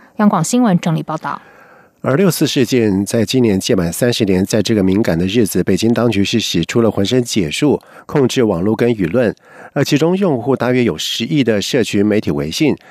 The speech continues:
Speaker 2: 许多个人的账号或者是群组是骤然消失。有中国大陆民众抱怨自己一百四十个微信群组是全部遭到了封锁。而法国国际广播公司报道指出，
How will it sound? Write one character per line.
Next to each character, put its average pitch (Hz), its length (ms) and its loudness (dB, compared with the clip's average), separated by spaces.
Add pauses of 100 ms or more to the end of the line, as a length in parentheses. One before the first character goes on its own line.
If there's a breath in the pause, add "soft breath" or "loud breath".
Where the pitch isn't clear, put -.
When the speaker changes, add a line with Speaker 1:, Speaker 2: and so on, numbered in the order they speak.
(140)
Speaker 2:
许 123 160 0
多 135 160 4
个 196 200 0
人 110 120 2
的 95 80 2
账 110 160 -2
号 101 220 0
或 120 80 -2
者 104 80 0
是 104 220 0
群 92 360 0
组 101 220 0
是 101 180 -2
骤 - 160 0
然 82 140 0
消 117 220 -2
失。 139 280 -2 (360 loud breath)
有 127 180 2
中 190 180 0
国 156 80 2
大 151 120 0
陆 131 100 2
民 90 180 0
众 98 200 0
抱 107 180 0
怨 98 220 2
自 131 180 -2
己 87 260 -2
一 139 120 0
百 101 120 0
四 135 200 0
十 110 160 0
个 107 120 2
微 98 140 2
信 107 220 0
群 98 260 -2
组 95 140 0
是 101 180 -2
全 90 320 -2
部 143 140 2
遭 107 180 -2
到 98 100 0
了 87 60 2
封 123 220 0
锁。 - 280 -2 (560 loud breath)
而 147 140 0
法 208 180 0
国 135 220 2
国 120 180 0
际 131 220 2
广 90 180 -2
播 104 80 0
公 117 160 2
司 127 160 -2
报 110 140 0
道 95 140 0
指 82 180 -2
出， 123 320 0